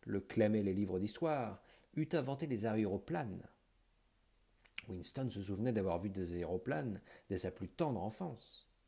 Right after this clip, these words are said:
Mais on ne pouvait rien prouver. Il n'y avait jamais de témoignage.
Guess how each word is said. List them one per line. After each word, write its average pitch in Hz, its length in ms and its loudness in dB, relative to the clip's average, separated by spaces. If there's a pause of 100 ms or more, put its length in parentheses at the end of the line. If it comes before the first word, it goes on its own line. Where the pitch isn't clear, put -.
(600)
Mais 120 320 -4 (400)
on 143 40 -8
ne 156 80 -6
pouvait 151 280 -2
rien 131 200 0
prouver. 90 400 -6 (1160)
Il 98 100 -8
n'y 92 60 -2
avait 95 180 0
jamais 101 220 2
de 110 60 4
témoignage. 110 800 -2